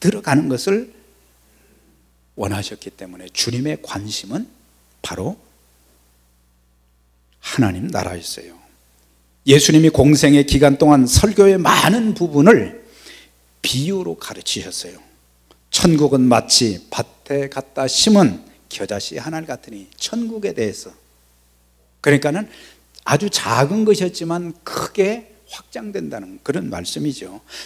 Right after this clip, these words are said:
"천국은 마치 밭에 감추인 보화와 같다."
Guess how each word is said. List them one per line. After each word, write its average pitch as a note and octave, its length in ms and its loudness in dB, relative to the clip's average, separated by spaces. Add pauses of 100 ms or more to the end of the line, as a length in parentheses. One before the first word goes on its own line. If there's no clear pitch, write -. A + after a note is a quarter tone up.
"천국은 G3 520 6
마치 C#3+ 400 4
밭에 B2+ 420 0
감추인 A#2 560 -2
보화와 C#3 640 -2
같다." A2 480 -16